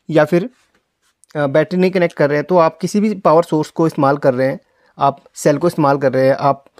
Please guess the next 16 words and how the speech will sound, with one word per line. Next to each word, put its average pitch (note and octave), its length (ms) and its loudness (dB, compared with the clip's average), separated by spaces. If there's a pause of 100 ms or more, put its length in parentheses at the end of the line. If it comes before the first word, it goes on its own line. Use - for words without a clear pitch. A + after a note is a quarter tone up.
(360)
रेगुलेटर D#3 480 2
से F3 160 0
पाँच C#3+ 260 0
वोल्ट D#3+ 200 2
बना C3+ 260 2
रहे C#3+ 140 2
हैं, D3 100 -4 (320)
तो G3+ 100 0
यहाँ C#3+ 360 0
पर G#3 140 2 (220)
पाँच D#3 280 0
वोल्ट, C#3+ 300 -4 (880)
फ़ाइव D#3 200 2
वोल्ट, B2+ 240 -2
ठीक G3 120 -2
है, B3+ 100 2